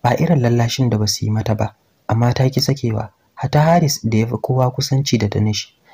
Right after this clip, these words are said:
ya hakura ya bar wa Allah, tunda ba yanda za su yi. Babban abin da ya fi damunsu shi ne,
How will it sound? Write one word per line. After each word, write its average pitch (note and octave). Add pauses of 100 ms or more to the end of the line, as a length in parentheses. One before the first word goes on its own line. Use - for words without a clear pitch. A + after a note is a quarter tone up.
(160)
ya C#3+
hakura C#3
ya A2+
bar A2+
wa A2
Allah, G#2+ (380)
tunda C#3+
ba D#3+
yanda B2
za G#2+
su -
yi. G#2 (480)
Babban B2+
abin D3
da A#2
ya A#2+
fi -
damunsu A#2
shi G#2+
ne, A2